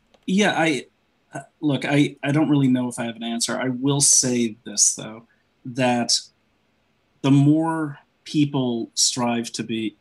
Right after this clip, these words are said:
X class, and if you, if anyone's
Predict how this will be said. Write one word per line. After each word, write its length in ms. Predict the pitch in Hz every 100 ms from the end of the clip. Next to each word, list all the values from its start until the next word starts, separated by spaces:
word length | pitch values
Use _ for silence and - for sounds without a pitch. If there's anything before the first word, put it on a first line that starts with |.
| _ _
X 260 | 127 117 -
class, 560 | - 107 98 92 - -
and 300 | 120 113 -
if 260 | 123 117 120
you, 240 | 117 110 -
if 180 | 120 120
anyone's 500 | 123 120 117 -